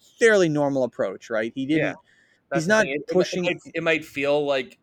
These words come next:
Speaker 2: wildly different, but I think Judge was, like, the other extreme. So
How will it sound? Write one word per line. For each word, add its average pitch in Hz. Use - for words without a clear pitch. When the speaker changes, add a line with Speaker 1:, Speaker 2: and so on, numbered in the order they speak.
Speaker 2:
wildly 120
different, 113
but 117
I 113
think 117
Judge 110
was, 104
like, 101
the 98
other 95
extreme. 87
So 87